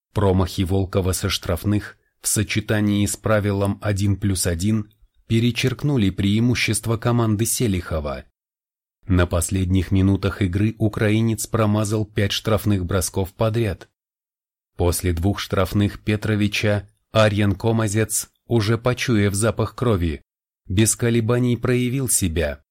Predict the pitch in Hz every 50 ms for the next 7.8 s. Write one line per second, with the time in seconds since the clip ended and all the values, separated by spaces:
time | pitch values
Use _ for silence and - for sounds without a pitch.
0 | _ _ _ _ _ _ _ _ - 104 95 - - - 110 107 107 101 90 104
1 | 107 104 104 101 104 120 117 113 - - 123 110 - 117 113 - - 117 120 120
2 | 113 - - 120 117 113 110 104 101 104 - - - 95 92 95 98 104 107 117
3 | 110 113 123 120 110 - 98 87 78 80 71 67 69 - _ _ _ _ _ _
4 | _ _ _ _ _ _ _ _ _ _ _ _ _ _ - 98 87 - 98 87
5 | - - 95 92 95 90 87 87 98 95 92 85 90 92 95 95 95 95 101 101
6 | 104 101 101 98 98 - - 101 92 - - 95 - - - - 101 98 101 95
7 | 87 - 101 95 - 98 95 90 - 98 90 80 90 98 104 104